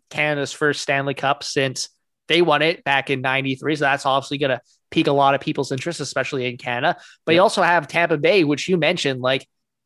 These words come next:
Speaker 1: Pittsburgh won back-to-back p-, cups, right? But they weren't a, a really dominant regular season team. If you,
Speaker 2: Yep.
Speaker 1: if you go back, like, they were behind the Washington Capitals each year, and they just, you know, they just managed to take advantage of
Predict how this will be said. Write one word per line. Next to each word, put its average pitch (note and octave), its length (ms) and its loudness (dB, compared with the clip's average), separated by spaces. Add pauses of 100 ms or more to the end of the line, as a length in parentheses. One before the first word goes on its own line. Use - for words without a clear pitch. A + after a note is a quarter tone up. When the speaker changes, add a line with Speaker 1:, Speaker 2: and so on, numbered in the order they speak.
(120)
Speaker 1:
Pittsburgh G#3+ 360 2
won F3 180 4
back-to-back C3+ 580 -2
p-, - 160 -16
cups, - 340 -4
right? A3 200 4
But F#3 160 2
they G3 120 4
weren't G#3 360 2
a, F#3 260 2
a D#3 40 -2
really E3 400 4
dominant C#3 640 0
regular C3+ 440 0
season C3 420 -4
team. D3+ 320 -4 (180)
If D3 120 -2
you, C#3 100 0
Speaker 2:
Yep. C#3 100 0
Speaker 1:
if D3 60 -6
you C3 100 -2
go C#3 220 0
back, C#3+ 360 0
like, A#2+ 180 -2 (240)
they E3+ 120 2
were E3+ 160 6
behind D3+ 400 0
the D3 60 4
Washington D3 420 2
Capitals C#3+ 460 -2
each D3+ 180 -6
year, D3+ 200 2
and C3 100 -2
they C#3 100 0
just, C#3 220 -2 (340)
you C#3+ 60 -2
know, C#3+ 160 2
they C#3 140 2
just D3+ 220 0
managed C#3 340 0
to C3+ 100 0
take D3 220 -2
advantage C#3 420 -2
of C3+ 160 -2